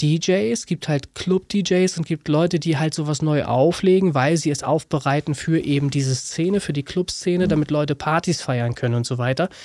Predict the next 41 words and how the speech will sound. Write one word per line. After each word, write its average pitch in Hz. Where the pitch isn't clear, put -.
Ich -
akzeptiere 196
das 190
voll 180
und 180
ganz, 160
aber 147
es 156
klingt 202
für 180
mich 180
nicht 139
richtig, 226
wenn 151
man 156
einen 151
Song, 185
der 135
schon 147
perfekt -
instrumentiert 160
war, 160
nochmal 151
neu 160
auflegt, 156
um 160
etwas -
anderes 180
oder 151
Besseres 160
daraus 151
machen 151
zu 139
wollen, 165
weil 143
es -
kann 165
nicht 156
mehr 135
besser 127
werden. 113